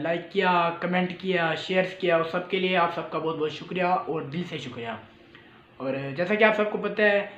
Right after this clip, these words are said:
अ, काफ़ी दिन हो गए हैं, मैंने सर इमरान अशरफ साहब का कोई ड्रामा copy नहीं किया,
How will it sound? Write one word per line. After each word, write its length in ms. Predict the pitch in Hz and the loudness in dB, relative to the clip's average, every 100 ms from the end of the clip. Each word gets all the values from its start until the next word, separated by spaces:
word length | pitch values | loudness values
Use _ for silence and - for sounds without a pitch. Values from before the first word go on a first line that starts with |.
| - - | -20 -10
अ, 360 | 156 147 147 147 | -6 -4 -4 -2
काफ़ी 220 | 180 190 | -2 0
दिन 160 | 180 185 | 0 0
हो 120 | 185 | 0
गए 140 | 190 | 2
हैं, 120 | 185 | 0
मैंने 460 | 170 160 156 151 147 | 0 -2 -4 -4 -6
सर 180 | 156 165 | -4 -2
इमरान 240 | 165 170 | 0 0
अशरफ 240 | 165 175 156 | -2 -4 -6
साहब 140 | 170 | -6
का 80 | 165 | -4
कोई 140 | 165 | -4
ड्रामा 240 | 160 165 165 | -4 -4 -4
copy 260 | 165 175 | -4 -2
नहीं 180 | 180 175 | -2 -2
किया, 420 | 175 160 160 151 | -2 -2 -2 -4